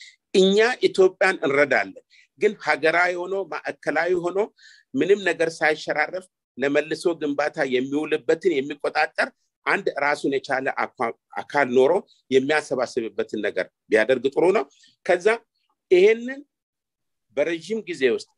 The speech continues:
ሰባት ዞኖች በጦርነቱ መስመር ላይ ያሉ፣ ነገም ችግር ቢመጣ እነሱን ስለሚገጥ እነሱን በተረጋጋ መልኩ መገንባት አለብን። ወደ ፕሮፌሰሩ ጥያቄ በመጣ-፣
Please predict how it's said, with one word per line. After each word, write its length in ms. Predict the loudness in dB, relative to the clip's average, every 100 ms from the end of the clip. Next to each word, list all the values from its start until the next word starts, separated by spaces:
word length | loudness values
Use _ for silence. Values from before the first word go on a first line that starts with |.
| -14
ሰባት 480 | -4 0 0 -2 -8
ዞኖች 420 | 0 0 0 -10 -14 -18 _
በጦርነቱ 640 | -2 2 2 4 2 4 4
መስመር 380 | 2 2 0 2
ላይ 160 | 0
ያሉ፣ 200 | 0 -4 -10 -16 _
ነገም 300 | 0 4 4 2
ችግር 300 | 0 0 2
ቢመጣ 320 | 0 -2 -6 -10 -6
እነሱን 380 | -2 0 0 -4
ስለሚገጥ 480 | -2 -4 0 0 -2 _ -20 -20 _
እነሱን 580 | 0 2 2 0 0 0 -2 _ _ _ _ _ _
በተረጋጋ 600 | -2 0 0 0 -2 -6 -8
መልኩ 260 | -8 -12 -10 -10
መገንባት 520 | -10 -10 -6 -6 -6
አለብን። 420 | -12 -14 -18 _ _ -20 -20 -20 _ _ _ _ _ _
ወደ 140 | 4 4
ፕሮፌሰሩ 540 | 4 4 6 4 4 0 -2
ጥያቄ 360 | -2 2 2 2 -2
በመጣ-፣ 540 | 0 -2 -2 -4 -4